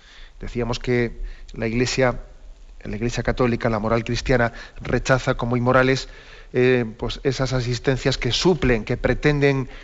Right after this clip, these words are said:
que la concepción del ser humano tenga lugar, pues no en el acto natural, en el acto sexual, sino mediante un,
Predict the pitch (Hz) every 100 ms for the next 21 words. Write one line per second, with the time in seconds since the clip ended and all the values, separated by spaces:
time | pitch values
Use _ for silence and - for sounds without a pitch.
0 | - 123 120 - 127 117 127 107 - 156
1 | 127 113 - 139 135 135 127 131 - -
2 | - - - - - - - 131 135 135
3 | 135 139 143 - 107 135 135 127 127 123
4 | 139 127 127 127 139 120 120 123 131 127
5 | 135 - 139 135 123 139 135 143 - -
6 | - - 113 113 113 110 127 135 127 123